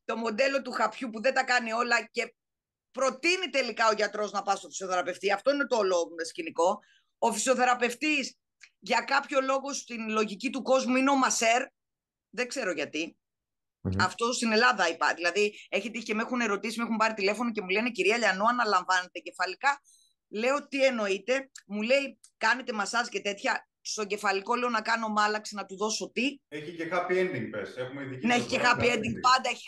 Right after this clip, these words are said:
Speaker 1: happy ending. Και μου λένε, "Ε, μα άμα τον αφήσουμε στο κρεβάτι", είπε ο γιατρός, "θα γίνει καλά, θα συνέλθει". Λέω, "Από το κρεβάτι, ας πούμε, ο γιατρός έχει δώσει το μαγικό χάπι και ο ασθενής κάθεται μόνος του, μαθαίνει να κάθεται, μαθαίνει να αυτοεξυπηρετείται, μαθαίνει να σηκώνεται και μαθαίνει να γίνει λειτουργικός".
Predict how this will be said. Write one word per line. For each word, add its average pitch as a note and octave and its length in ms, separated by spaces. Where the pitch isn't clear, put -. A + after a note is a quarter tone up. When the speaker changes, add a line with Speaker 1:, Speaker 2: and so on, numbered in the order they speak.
Speaker 1:
happy G#3+ 160
ending. B3 280
Και C4 80
μου C4 100
λένε, E4+ 320
"Ε, D4 80
μα C4+ 160
άμα D#4 280
τον E4 140
αφήσουμε D#4+ 300
στο D4+ 120
κρεβάτι", C4+ 420
είπε D#4 100
ο D4+ 40
γιατρός, B3+ 340
"θα C#4+ 100
γίνει D4+ 260
καλά, B3+ 300
θα D4+ 100
συνέλθει". C#4 640
Λέω, B3 220
"Από C4+ 180
το A3+ 60
κρεβάτι, A#3 380
ας G#3 80
πούμε, D#4 140
ο - 20
γιατρός C#4 400
έχει C4+ 200
δώσει C4 160
το B3+ 80
μαγικό G#3+ 380
χάπι A3+ 520
και - 80
ο B3 40
ασθενής B3+ 640
κάθεται B3 420
μόνος G3+ 300
του, C#4 100
μαθαίνει B3 320
να G#3 120
κάθεται, G#3 380
μαθαίνει A#3+ 340
να A#3 80
αυτοεξυπηρετείται, G3 1120
μαθαίνει B3 280
να B3 80
σηκώνεται C#4 320
και C#4 60
μαθαίνει D4 220
να D4+ 60
γίνει D#4 180
λειτουργικός". D4 680